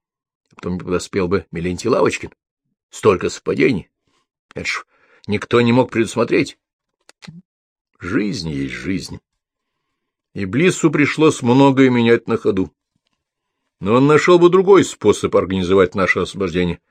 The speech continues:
причём вполне правдоподобный. И Молда, и его обреки, даже сам старик в жёлтой челме, все были смертники,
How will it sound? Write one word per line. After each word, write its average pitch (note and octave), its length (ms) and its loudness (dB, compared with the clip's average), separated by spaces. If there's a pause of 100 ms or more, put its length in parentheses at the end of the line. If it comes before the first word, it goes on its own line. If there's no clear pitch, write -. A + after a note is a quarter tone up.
(160)
причём F#2 180 -6
вполне F#2 400 -2 (220)
правдоподобный. G#2+ 800 -2 (1500)
И - 140 -2
Молда, G#2 540 4
и C3+ 100 2
его F2+ 220 4
обреки, E2+ 520 -2
даже E2 200 -2
сам F2 240 -8
старик E2+ 320 -8
в E2 40 -14
жёлтой G2 340 0
челме, E2+ 380 -4
все - 160 -10
были D#2 160 -8
смертники, - 720 -8